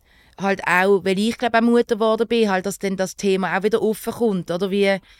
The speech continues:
tut mein Kind aufwachsen? Und ich habe einen Partner, ich habe, also mein Kind hat einen Vater. Und dann kommen natürlich auch all die Themen wieder offen, wie es halt für dich selber war. Und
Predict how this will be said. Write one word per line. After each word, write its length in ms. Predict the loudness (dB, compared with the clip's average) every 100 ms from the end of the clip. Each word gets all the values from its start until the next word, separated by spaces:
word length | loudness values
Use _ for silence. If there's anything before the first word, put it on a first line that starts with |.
| _ _ _ -20 -20 _
tut 220 | -4 0 2
mein 260 | 2 2
Kind 400 | 0 0 0 0
aufwachsen? 760 | 0 -2 0 0 0 -4 -4 -2
Und 100 | -4
ich 160 | -4
habe 100 | 2
einen 140 | 2 2
Partner, 560 | 4 4 2 -2 -4 -4
ich 160 | -2
habe, 260 | 0 0 -4 _ -20 -20 _ -8
also 300 | -4 -2 0
mein 160 | -2
Kind 300 | 0 2 2
hat 140 | 0 0
einen 80 |
Vater. 600 | 2 2 2 -4 -6 -4
Und 300 | -4 -4 -4 -18 -20 -20 _
dann 140 | -2 0
kommen 220 | 2 2
natürlich 280 | 2 0 2
auch 240 | 0 2
all 120 | 2 0
die 100 | -2
Themen 380 | 0 0 0 0
wieder 180 | -2 -2
offen, 500 | -4 -4 -2 -2 -4 _ _ _ _
wie 160 | -4
es 80 | -2
halt 160 | -2 -2
für 80 | -2
dich 220 | -2 2
selber 320 | 4 4 2
war. 500 | -2 0 0 -2 -6
Und 120 | -8